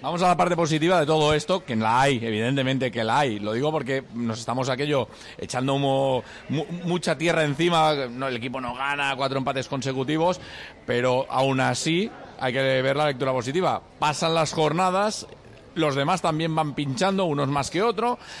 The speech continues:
y el Sabadell va a llegar, se va a plantar en la decimosexta, en la penúltima ya de la primera vuelta, al frente de la clasificación.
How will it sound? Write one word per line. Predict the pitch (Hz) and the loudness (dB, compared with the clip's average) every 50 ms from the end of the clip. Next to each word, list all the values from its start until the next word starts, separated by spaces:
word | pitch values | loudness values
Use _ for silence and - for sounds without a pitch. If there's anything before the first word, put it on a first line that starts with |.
| - - | -12 -6
y | - 147 | -4 -2
el | 135 127 | -2 -2
Sabadell | - - 139 139 143 156 170 165 | 0 0 2 2 2 0 0 0
va | 175 | 0
a | 170 | 0
llegar, | 170 165 165 175 156 | 0 0 0 -2 -2
se | 151 143 | 0 0
va | 147 | 0
a | 156 | 0
plantar | 156 170 165 165 156 170 165 160 | 0 0 -2 0 2 0 0 0
en | 147 139 139 | 0 0 0
la | 135 | 0
decimosexta, | 139 135 120 135 131 127 123 160 160 147 - 165 160 | 0 0 0 -2 -2 -2 0 -2 -2 -2 -2 0 0
en | 151 | 2
la | 151 143 139 | 2 2 2
penúltima | - 143 147 170 208 214 185 185 165 165 160 | 0 0 0 0 0 0 0 -2 -2 0 0
ya | 160 170 170 | 2 2 2
de | 156 143 | 2 2
la | 139 | 0
primera | 123 139 139 143 160 165 165 | -2 -2 -2 -2 0 0 2
vuelta, | 170 175 180 175 214 226 226 - - - - - - - - - | 2 2 2 2 0 0 0 -4 -14 -18 -18 -18 -18 -14 -6 -2
al | 127 131 - | -2 -2 0
frente | 139 156 180 208 208 | -2 -4 -2 0 0
de | 175 | 2
la | 156 143 | 2 0
clasificación. | 123 135 131 123 139 123 127 120 131 123 202 226 196 131 - | 0 -2 -2 -2 -2 -4 -2 -2 0 2 2 2 2 0 -4